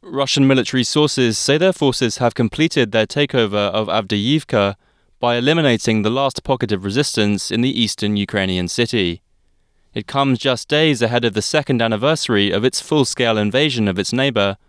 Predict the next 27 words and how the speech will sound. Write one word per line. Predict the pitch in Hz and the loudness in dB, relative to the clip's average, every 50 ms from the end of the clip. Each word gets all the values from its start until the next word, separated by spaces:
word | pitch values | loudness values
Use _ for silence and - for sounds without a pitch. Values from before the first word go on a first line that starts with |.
| _ _ _ _ _ _ _ - | _ _ _ _ _ _ _ -4
on | 123 123 | -2 -2
February | - - 123 110 117 117 113 104 | 0 0 0 2 2 2 2 2
the | 104 | 0
twenty-fourth, | 95 - 120 113 - 101 92 - - 160 151 131 113 110 110 - | 0 0 -2 -2 -2 -4 -8 -6 -2 0 2 2 2 2 0 -6
twenty | - - 107 98 98 | -6 -4 -4 -4 -4
twenty-two. | - 107 95 92 - 92 - - 117 117 113 98 85 85 - _ _ _ _ _ _ _ _ _ _ _ _ _ _ _ _ _ _ _ _ | -4 -4 -4 -4 -4 -8 -6 -2 0 0 2 2 0 -2 -6 _ _ _ _ _ _ _ _ _ _ _ _ _ _ _ _ _ _ _ _
Ukrainian | - 123 - - 143 147 139 131 123 117 | -4 -4 -2 0 0 2 4 4 2 0
forces | - - 135 127 120 - 127 117 107 | 0 2 0 0 2 0 0 -2 0
had | - 127 117 - | 0 -2 -2 -2
confirmed | - 120 110 - - - 139 131 123 120 107 | -2 -4 -6 -4 -2 -2 0 0 2 0 2
they | 95 117 113 | 2 0 0
had | 117 101 - | 0 -2 -4
pulled | - - 143 135 120 | -2 0 2 2 2
out | 143 139 131 110 - | 2 0 0 0 -2
of | 104 87 | -4 -2
the | - 107 98 | -2 -4 -2
devastated | - 135 139 131 123 - - 110 101 - 98 87 | 0 -2 0 0 -2 -2 0 0 0 0 -2 -6
city, | - - - 143 - 117 104 101 98 95 - _ _ _ _ _ _ _ _ - | -4 -2 -2 -2 -2 -2 -2 -2 -4 -6 -10 _ _ _ _ _ _ _ _ -8
which | 123 - | -4 -2
had | 131 123 120 | 0 0 0
a | 110 | -2
pre-war | - - 180 185 175 151 131 117 107 | -2 -2 -2 0 2 2 2 2 2
population | - 123 - - 117 117 120 117 - - 107 101 101 | 0 -2 -4 -2 0 0 0 0 0 0 0 0 0
of | 95 101 104 | -2 -2 -2
around | 123 123 117 104 101 95 - | 0 0 0 0 -2 -2 0
thirty-two | 110 101 98 98 87 - 95 90 | 0 0 0 -2 -4 -2 -2 -4
thousand. | 85 - 104 104 110 98 98 90 87 87 85 - | -2 -2 -2 -2 -2 0 -2 -2 -2 -4 -6 -8